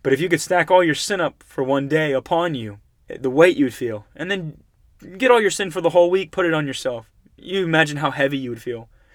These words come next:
Imagine if you could do it for a month, all the sin you've done in one month, and put it on you at one moment's time,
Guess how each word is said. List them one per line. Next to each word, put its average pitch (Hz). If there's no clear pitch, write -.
Imagine 151
if 170
you 175
could 175
do 180
it 170
for 196
a 180
month, 170
all 180
the 185
sin 196
you've 175
done 170
in 151
one 156
month, 147
and 143
put 170
it 160
on 151
you 143
at 127
one 160
moment's 156
time, 147